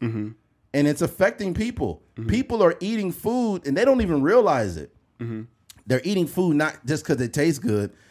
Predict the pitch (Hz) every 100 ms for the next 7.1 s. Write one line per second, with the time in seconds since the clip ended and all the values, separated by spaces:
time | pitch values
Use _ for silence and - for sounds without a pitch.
0 | _ 139 127 139 - 143 120 - 139 135
1 | 113 139 123 104 - 147 104 73 - _
2 | 117 113 104 107 _ - 117 131 123 -
3 | - 135 170 156 139 135 160 139 135 123
4 | - - 156 135 95 87 147 143 165 160
5 | 107 117 131 156 160 135 120 - 117 101
6 | - _ 107 185 214 214 202 156 160 135